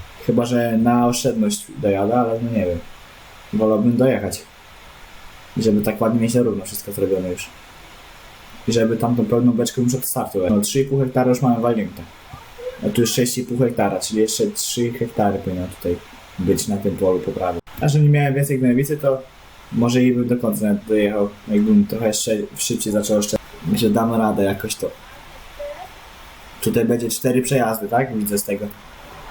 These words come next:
Z tego co widzę, to będzie dwa, trzy, cztery, no cztery przejazdy. Czyli na trzy beczki jak nic.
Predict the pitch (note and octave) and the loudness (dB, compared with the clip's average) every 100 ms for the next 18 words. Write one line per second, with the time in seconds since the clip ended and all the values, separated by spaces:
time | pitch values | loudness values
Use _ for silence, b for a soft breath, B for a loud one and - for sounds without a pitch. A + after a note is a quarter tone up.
0 | - - A#2 A2 A#2 A#2+ A#2+ A#2+ B2 A#2+ | -12 -2 0 0 0 0 0 0 0 2
1 | A#2 G#2+ B2 B2+ - - A#2 G#2+ G#2 G#2 | 2 2 2 0 -4 -6 -4 0 0 0
2 | - A2+ A2 A2 G2 F2+ F#2 - - - | 0 0 2 0 0 -2 -6 -8 -8 -14
3 | - - - - A#2 A2+ A2 - A2 G2+ | -16 -16 -12 -6 0 2 2 0 0 -2
4 | - G2 F2 G2+ - - | 0 -2 0 -2 -2 -8